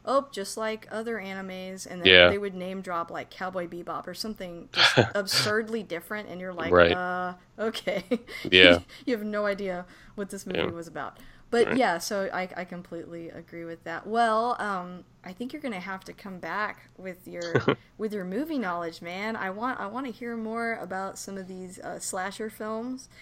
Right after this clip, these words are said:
Speaker 2: Absolutely.
Speaker 1: And, and just some of your recommendations. Um, I
Speaker 2: Yeah.
Speaker 1: think that, um, you know, not, not every time as nobody has the exact same movie interest, but yeah, I'm, I'm
Speaker 2: Right.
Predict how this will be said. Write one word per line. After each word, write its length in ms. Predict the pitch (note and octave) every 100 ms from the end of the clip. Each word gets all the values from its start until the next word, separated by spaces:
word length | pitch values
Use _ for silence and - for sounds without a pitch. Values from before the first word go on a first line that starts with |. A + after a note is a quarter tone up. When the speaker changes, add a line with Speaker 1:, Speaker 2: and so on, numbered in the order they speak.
| - -
Speaker 2:
Absolutely. 480 | - - - A#3+ A#2
Speaker 1:
And, 80 | A#3
and 100 | A#3+
just 160 | A#3+ A#3+
some 160 | A#3
of 100 | A#3
your 100 | A3+ A3
recommendations. 1080 | G#3 A3+ G#3 F#3+ F#3 G3+ - F3+ F3 F3+
Um, 300 | E3 F3 F3 F3
I 80 |
Speaker 2:
Yeah. 140 | F#3 A#2
Speaker 1:
think 260 | F#3+ F#3+ -
that, 340 | F#3 F3 F3 -
um, 460 | E3+ E3 D#3 G#3 -
you 140 | G3+ G#3
know, 100 | F#3
not, 360 | G3 G3 -
not 340 | G#3 G3 F#3+ F3 - _ - -
every 320 | G#3 G3+ G3
time 340 | G3+ F#3 F#3
as 240 | F3+ F#3 -
nobody 480 | G3 G3 F#3+ F3+ F3
has 240 | F3+ F3+ F3+
the 60 |
exact 380 | F3+ F3 F#3 B3+
same 180 | - F#3
movie 280 | F#3 F3+ F3+
interest, 340 | F3 F#3 F3
but 140 | - -
yeah, 180 | F#3+
I'm, 140 | F#3+ G3
I'm 160 |
Speaker 2:
Right. 20 | F#3